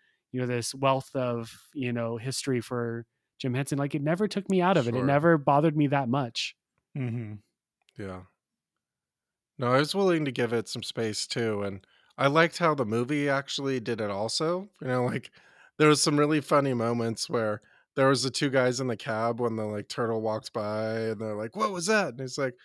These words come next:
Speaker 2: "Oh, it looked like a giant turtle in a trench coat." <laughs> You know, like, it was, it was kinda like the funny cliche how, like,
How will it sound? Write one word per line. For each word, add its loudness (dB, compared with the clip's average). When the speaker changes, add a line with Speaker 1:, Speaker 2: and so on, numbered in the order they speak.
Speaker 2:
"Oh, 4
it 6
looked 2
like 0
a -2
giant 2
turtle 2
in 0
a -2
trench 4
coat." 4
<laughs> -4
You 6
know, 6
like, 2
it -2
was, 4
it 0
was 6
kinda 6
like 4
the 2
funny 4
cliche 2
how, 2
like, 0